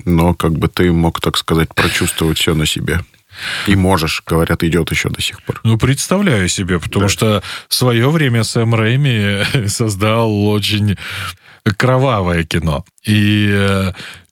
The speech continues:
Speaker 2: интересно, что оно всегда у него было с оттенком комедийности, что
Speaker 1: Так в
Speaker 2: первые
Speaker 1: этом-то все и
Speaker 2: "Зловещие
Speaker 1: дело.
Speaker 2: мертвецы".
Speaker 1: Большинство моих, э, друзей в целом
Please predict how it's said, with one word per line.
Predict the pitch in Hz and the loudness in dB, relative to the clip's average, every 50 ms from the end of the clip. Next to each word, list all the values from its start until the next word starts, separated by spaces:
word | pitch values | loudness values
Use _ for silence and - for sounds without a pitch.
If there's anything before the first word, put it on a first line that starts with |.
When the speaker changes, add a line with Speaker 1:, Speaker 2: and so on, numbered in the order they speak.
| - _ _ | -20 _ _
Speaker 2:
интересно, | 143 127 113 - 131 131 160 160 131 - 117 110 | 0 0 2 2 2 2 2 0 0 0 0 -2
что | - - - 110 110 | 0 0 0 0 0
оно | 113 113 143 175 | 2 2 0 0
всегда | 180 - - 117 98 98 117 139 175 175 | -2 -2 -4 -4 -2 0 0 2 2 2
у | 139 117 | 2 2
него | 107 107 101 104 120 147 | 2 2 2 2 0 0
было | 139 113 113 117 113 104 | 0 0 0 2 2 0
с | 95 - - 101 | 0 -2 -4 -6
оттенком | 92 - - 110 110 110 - 101 95 92 | -6 -2 -2 -2 0 0 0 -2 -2 0
комедийности, | - 110 101 101 101 92 95 113 113 107 95 87 85 - - - 90 | 0 0 0 2 0 0 2 0 0 2 0 0 -2 -2 -4 -4 -4
что | 85 - - 101 95 | -4 -2 0 -2 -2
Speaker 1:
Так | - | 0
в | - | 0
Speaker 2:
первые | 113 123 143 151 139 - | 2 2 2 2 2 2
Speaker 1:
этом-то | 156 147 147 - - | 0 0 0 0 -2
все | 101 101 | 0 0
и | |
Speaker 2:
"Зловещие | - 143 139 135 104 | -2 -2 -2 -2 0
Speaker 1:
дело. | 98 104 - 120 92 80 | 0 0 0 0 0 0
Speaker 2:
мертвецы". | 82 104 - - - 101 87 - | 0 0 -2 -2 -2 -4 -4 -4
Speaker 1:
Большинство | - 113 104 92 98 120 113 - 143 135 - - - 135 139 160 170 160 147 | -4 -4 -2 0 0 0 0 0 0 -2 0 -2 0 0 2 2 2 2 0
моих, | 120 117 120 120 127 135 139 131 120 107 - - - - | 0 0 0 2 2 2 2 0 -2 -2 -4 -8 -4 -2
э, | 98 98 98 98 95 87 | 0 0 2 0 0 0
друзей | 85 98 101 104 101 110 139 170 190 180 175 170 160 160 - - _ _ - - - | 0 0 0 2 2 2 2 2 2 2 0 0 -2 -4 -6 -14 _ _ -20 -18 -14
в | - - - | -14 -14 -8
целом | - - - - 113 127 139 139 135 120 110 95 | -4 -4 -2 0 0 2 2 2 2 2 2 0